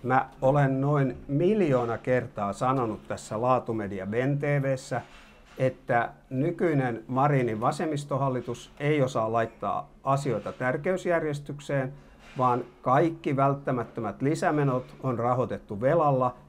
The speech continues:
ja mistään vähemmän tärkeästä ei ole oltu valmiita säästämään.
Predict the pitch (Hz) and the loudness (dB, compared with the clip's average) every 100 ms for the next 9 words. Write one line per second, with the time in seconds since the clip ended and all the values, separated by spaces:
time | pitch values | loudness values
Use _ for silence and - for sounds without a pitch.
0 | - 127 131 151 - - 120 107 117 120 | -6 -2 0 0 -2 -4 -2 -2 -2 0
1 | 113 101 101 107 98 101 95 - 92 - | -2 -2 -4 -4 -4 -8 -12 -14 -20 -14
2 | - 135 123 107 101 - 117 110 90 82 | -2 2 2 2 -2 -4 -4 -4 -6 -12
3 | - 117 113 101 85 - - 110 92 - | -8 -2 -2 -2 -8 -12 -8 -6 -6 -10
4 | - - | -20 -20